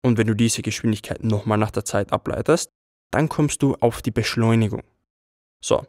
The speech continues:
wir kennen x von t nicht, aber wir kennen die Beschleunigungen. Das heißt, wir müssen, um von dieser Beschleunigung auf die Koordinate zu kommen, zweimal integrieren.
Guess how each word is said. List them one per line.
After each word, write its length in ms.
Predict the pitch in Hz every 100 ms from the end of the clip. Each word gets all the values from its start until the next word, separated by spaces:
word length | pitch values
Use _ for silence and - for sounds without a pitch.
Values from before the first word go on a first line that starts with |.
| -
wir 100 | 113
kennen 480 | - 131 156 165 151
x 200 | 139 -
von 200 | - 107
t 140 | 110 101
nicht, 420 | 104 151 - - - _ -
aber 280 | 139 165
wir 80 | 135
kennen 300 | - 139 131
die 80 | 123
Beschleunigungen. 840 | 113 104 - 110 117 104 101 101 - _ _ _ _ -
Das 160 | -
heißt, 320 | - 156 - -
wir 100 | 117
müssen, 400 | 120 120 113 104 -
um 160 | - 107
von 180 | - 104
dieser 180 | 104 -
Beschleunigung 600 | - 98 120 147 170 190 _ _ -
auf 200 | 131 -
die 80 |
Koordinate 640 | - - 107 101 107 139 -
zu 120 | -
kommen, 380 | - - 131 185 - _ _ -
zweimal 480 | - 117 117 147
integrieren. 680 | - 127 117 117 110 110 -